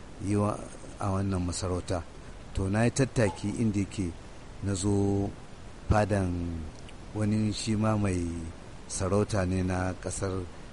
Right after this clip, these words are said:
Katagun ɗin. To waƙa dai a bakin mai ita ta fi daɗi. Da farko zan so ka gabatar min da kanka.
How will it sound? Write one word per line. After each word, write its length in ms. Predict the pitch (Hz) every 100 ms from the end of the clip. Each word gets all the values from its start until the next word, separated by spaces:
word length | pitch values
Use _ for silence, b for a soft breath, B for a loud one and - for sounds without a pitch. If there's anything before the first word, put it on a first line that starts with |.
| -
Katagun 480 | 101 - 98 85 87
ɗin. 120 | 90 80 - - - - -
To 60 | 95
waƙa 420 | 92 104 101 101
dai 180 | 101 101
a 80 | 98
bakin 400 | 90 87 107 104
mai 140 | 95
ita 320 | 87 98 90 87
ta 100 | 92
fi 140 | 85 92
daɗi. 320 | 90 87 87 - - - -
Da 60 | -
farko 460 | 110 110 - 110 104
zan 200 | 117 104
so 260 | 104 98 -
ka 220 | 98 90 90 82 - -
gabatar 440 | 107 98 101 104 104
min 200 | 104 90
da 200 | 87 85 - - - -
kanka. 360 | 98 82 80